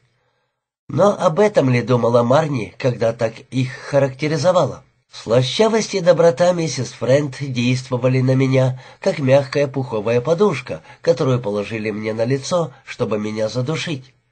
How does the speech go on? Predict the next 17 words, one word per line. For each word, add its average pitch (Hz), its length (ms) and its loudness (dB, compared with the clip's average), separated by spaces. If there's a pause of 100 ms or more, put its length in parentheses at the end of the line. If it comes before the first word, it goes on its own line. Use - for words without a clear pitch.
(760)
Я 143 260 2
почувствовал 165 920 0
непреодолимое 113 960 -2
желание 143 800 0
вырваться 107 580 -6
на 135 120 0
свободу. 165 600 -2 (800)
Наверняка 139 640 2
ничего 185 420 -4
хуже 139 380 -2
в 98 80 -8
жизни 127 480 -2
не 143 180 -4
могло 165 340 0
со 127 180 -6
мной 107 220 -6
случиться. 135 680 -8